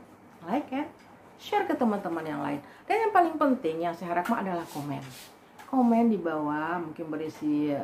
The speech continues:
usul, kritik, dan apa aja, mungkin pertanyaan.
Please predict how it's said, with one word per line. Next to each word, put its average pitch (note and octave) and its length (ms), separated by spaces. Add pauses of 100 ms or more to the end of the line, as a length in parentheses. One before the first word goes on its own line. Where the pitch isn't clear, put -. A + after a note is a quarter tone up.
usul, C4+ 580 (640)
kritik, A#3 800 (400)
dan F#4 240
apa A3 320
aja, D3+ 240
mungkin A#3 320
pertanyaan. C3+ 560